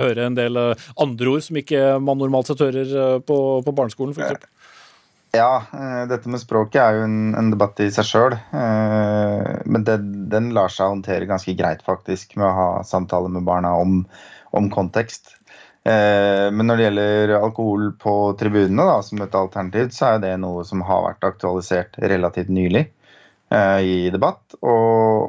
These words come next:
Speaker 2: og hvor en del er for og en del er imot. Eh, og der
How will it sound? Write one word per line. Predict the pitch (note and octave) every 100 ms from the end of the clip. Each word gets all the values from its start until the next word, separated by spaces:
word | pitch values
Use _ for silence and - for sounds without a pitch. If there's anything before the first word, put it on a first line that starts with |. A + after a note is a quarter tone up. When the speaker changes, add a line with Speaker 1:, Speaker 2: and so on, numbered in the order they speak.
| -
Speaker 2:
og | A2+
hvor | G#2 G#2 G2+ G2+ G2+ G2 F#2+
en | G2
del | F#2+ F#2
er | F#2
for | - F#2+ G2 G#2
og | - F#2+ G2 G2
en | F#2+
del | F#2 F2+ F2
er | F2
imot. | F2+ F#2 - -
Eh, | - F#2+ F#2+
og | G2 G2+
der | G#2